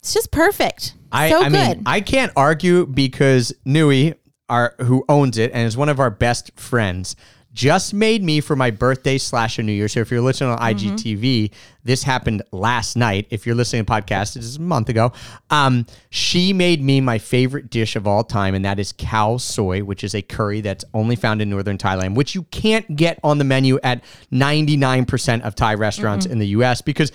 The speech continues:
Speaker 2: it's a local dish to northern Thailand, and even if you can, they never do it right.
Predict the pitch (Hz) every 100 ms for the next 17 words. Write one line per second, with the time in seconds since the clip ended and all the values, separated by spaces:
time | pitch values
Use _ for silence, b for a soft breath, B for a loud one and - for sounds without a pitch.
0 | B B B B - 185 - 190 196 190
1 | 160 165 - 143 135 131 220 214 202 196
2 | 175 170 202 226 175 - 175 175 160 135
3 | 147 139 139 110 123 139 -